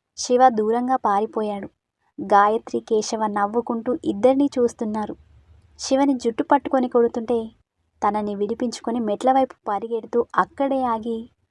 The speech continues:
అమృత వైపు చూశాడు. నడుంకి చేతులు ఆనించి కోపంగా చూస్తుంది. "ఎందుకే?" భద్రకాళిలా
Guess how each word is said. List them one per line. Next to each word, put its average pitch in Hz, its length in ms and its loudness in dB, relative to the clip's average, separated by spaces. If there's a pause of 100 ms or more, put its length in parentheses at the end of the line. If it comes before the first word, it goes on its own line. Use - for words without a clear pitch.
(240)
అమృత 214 340 -6
వైపు 233 340 -6
చూశాడు. 214 360 -6 (680)
నడుంకి 208 500 0
చేతులు 226 500 0
ఆనించి 226 400 -2
కోపంగా 262 500 4
చూస్తుంది. 233 540 -4 (1000)
"ఎందుకే?" 262 520 0 (460)
భద్రకాళిలా 240 720 4